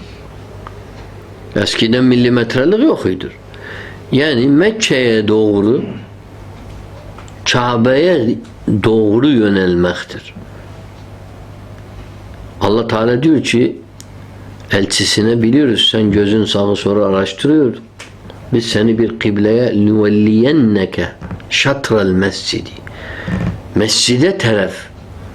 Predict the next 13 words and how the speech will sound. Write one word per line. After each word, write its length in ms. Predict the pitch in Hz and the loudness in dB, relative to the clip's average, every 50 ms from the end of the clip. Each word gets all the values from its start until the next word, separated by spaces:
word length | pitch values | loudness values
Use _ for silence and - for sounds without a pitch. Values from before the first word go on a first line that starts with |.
| - - - - - - | -16 -18 -14 -6 -2 0
Eskiden 640 | 101 113 - - - 127 123 151 175 202 202 202 208 - - - - - - - - | 0 0 0 0 2 2 2 4 2 2 2 0 -2 -6 -12 -16 -14 -10 -2 0 2
Beytül 320 | 151 160 156 - 143 131 | 2 2 2 2 2 2
Makdis'e 520 | 127 123 117 120 - 113 113 113 - 120 113 | 2 2 0 0 0 0 2 2 2 0 0
taraf, 280 | - 92 87 82 78 | 0 -2 -2 -2 -4
Filistin'e 640 | - - 104 104 113 113 - - - 87 87 82 80 | -4 -4 -2 0 0 0 -2 -2 -2 0 0 0 0
taraf. 280 | - - 82 107 131 - - - - - - - | -2 0 0 0 0 -2 -6 -16 -20 -20 -16 -10
Sonra 440 | - - - 120 131 156 160 - - | -4 -2 0 2 2 0 0 -2 -2
Haram 280 | 110 107 107 113 120 120 | -2 0 2 2 2 2
Mekke'ye 440 | 117 113 113 - - 92 87 80 - | 2 0 0 -2 -2 -2 -2 -2 -2
taraf. 240 | - 71 67 65 - - - - - - - - - - | -4 -4 -4 -6 -8 -12 -16 -14 -12 -10 -10 -8 -2 0
Medine'de 640 | 104 113 123 131 175 196 190 165 156 147 160 170 | 2 2 2 2 2 4 4 4 4 4 4 4
Mekke'ye 840 | 160 147 143 156 185 190 185 185 - - - 113 104 98 95 92 92 | 4 4 4 4 4 2 0 -4 -6 0 2 2 4 4 2 0 0
taraf 320 | - 98 95 92 90 85 | 0 0 0 0 0 -2